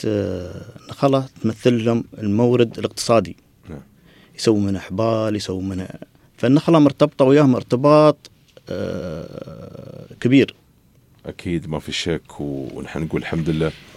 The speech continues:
Speaker 2: يعني ال-، النخلة لها، لها ما إلها في، في تاريخ، آه، الحقيقة دولة الإمارات وأهلها. واليوم إن شاء الله بنتكلم بشكل، يعني خلال البرنامج بشكل مفصل عن،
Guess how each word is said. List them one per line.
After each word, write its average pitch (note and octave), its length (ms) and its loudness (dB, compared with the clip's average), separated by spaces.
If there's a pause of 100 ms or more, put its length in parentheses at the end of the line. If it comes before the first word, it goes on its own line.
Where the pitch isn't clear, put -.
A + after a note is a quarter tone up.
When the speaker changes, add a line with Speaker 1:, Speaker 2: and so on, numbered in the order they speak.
(540)
Speaker 2:
يعني D#2+ 640 -2
ال-، C#2+ 180 -6
النخلة F#2 500 -2
لها، F2+ 380 -2
لها F#2 180 -4
ما F#2 220 -2
إلها F#2 300 -6 (120)
في، B1+ 200 -10
في C#2+ 180 -8
تاريخ، D2+ 560 -8 (140)
آه، C#2+ 320 -14
الحقيقة C2+ 320 -8
دولة C#2 220 -4
الإمارات C#2+ 720 -4
وأهلها. D2 800 -2 (640)
واليوم G2+ 300 2
إن F#2+ 60 -2
شاء G#2+ 120 -2
الله F#2+ 100 0
بنتكلم E2 640 -2 (160)
بشكل، D2 420 -8
يعني C#2 200 -10
خلال E2+ 220 -2
البرنامج E2+ 480 0
بشكل F2 340 -8
مفصل E2+ 640 -2 (160)
عن، D#2 480 -4